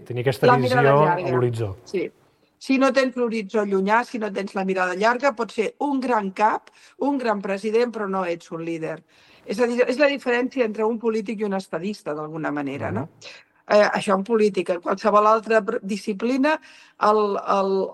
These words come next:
Speaker 2: el gran escriptor, per exemple, el, el líder en el món de la literatura, un, que tingui un gran lideratge, és aquell que, que, que va més enllà del que serien les solucions normals o lògiques en un guió o en una novel·la, o etcètera.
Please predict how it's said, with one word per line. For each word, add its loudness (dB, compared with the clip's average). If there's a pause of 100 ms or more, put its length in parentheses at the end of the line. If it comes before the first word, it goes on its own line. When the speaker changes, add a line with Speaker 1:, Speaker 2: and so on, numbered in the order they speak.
Speaker 2:
el 4
gran 4
escriptor, -2
per -2
exemple, -4
el, -2
el 0
líder 0
en -4
el -4
món -2
de -4
la -4
literatura, -2
un, -4 (240)
que -2
tingui 0
un 4
gran 2
lideratge, -2
és -4
aquell -2 (440)
que, 0
que, 0 (680)
que 4
va 2
més -2
enllà 2 (880)
del 2
que -2
serien 0
les -2
solucions -4
normals 0
o -4
lògiques -2
en -8
un -6
guió 2 (360)
o 4
en -4
una -4
novel·la, 0
o -2
etcètera. -6